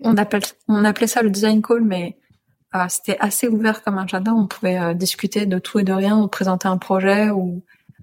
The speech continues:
euh, juste discuter de, de nouveaux, euh, de nouvelles idées qu'on, qu'on a eues, ce genre de choses. Donc c'était vraiment un point pour, euh, pouvoir, euh, sociabiliser, euh, avec l'équipe design. Et après, euh, on travaillait en,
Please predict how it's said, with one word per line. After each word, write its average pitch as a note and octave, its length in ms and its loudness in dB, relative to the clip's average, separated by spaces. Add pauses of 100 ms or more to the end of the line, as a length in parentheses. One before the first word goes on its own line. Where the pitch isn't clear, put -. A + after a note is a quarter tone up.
(200)
euh, F3 400 -4 (1300)
juste G#3 380 4
discuter G3+ 420 0
de, F#3+ 220 0
de F3+ 160 -2
nouveaux, G3 440 2
euh, F3+ 580 0 (180)
de F#3 140 -4
nouvelles G3 440 2
idées F#3+ 200 0
qu'on, F3+ 320 -2
qu'on F3+ 200 0
a F3+ 80 0
eues, G3+ 260 2
ce G3+ 60 -2
genre F3+ 140 0
de E3+ 40 -6
choses. - 300 -14 (100)
Donc F3+ 160 -4
c'était - 200 -4
vraiment F#3 420 2
un F3+ 180 0
point G#3 320 -2
pour, F#3+ 280 -2
euh, F#3 80 2
pouvoir, F#3 480 -4
euh, F3+ 160 -6 (100)
sociabiliser, F#3+ 880 2
euh, F#3+ 160 -2 (640)
avec F#3+ 240 2
l'équipe F#3 240 0
design. G#3+ 420 2
Et G#3 80 2
après, G#3+ 420 -2 (560)
euh, F#3 200 -2
on G3 100 2
travaillait F#3+ 520 2
en, F3+ 540 0